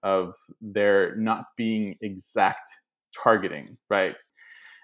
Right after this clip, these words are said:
And whenever I get asked these questions, it's kind of, like, I, I, I, I've had conversations with reporters that end up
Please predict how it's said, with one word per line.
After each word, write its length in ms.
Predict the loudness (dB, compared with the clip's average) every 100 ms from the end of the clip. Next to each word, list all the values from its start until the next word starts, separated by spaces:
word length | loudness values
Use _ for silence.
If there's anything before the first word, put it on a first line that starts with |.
| 0
And 140 | 4
whenever 260 | 6 8 8
I 60 |
get 180 | 6 4 6
asked 260 | 4 4
these 160 | -4 -2
questions, 760 | 0 0 -2 -8 -10 -16 _ -8
it's 420 | -4 -4 -4 -20 -16
kind 260 | -2 0 6
of, 300 | 6 6 -4 -16 _ _ 2
like, 160 | 4
I, 80 | 4
I, 500 | 2 0 0 -2 -4 -6
I, 120 | 0 0
I've 160 | 0 -6
had 240 | -2 -2
conversations 640 | 0 0 2 2 -2 -6 -8
with 120 | -10 -10
reporters 540 | -2 0 0 -2 -2
that 180 | 0 0 0
end 160 | -4 -2
up 220 | -2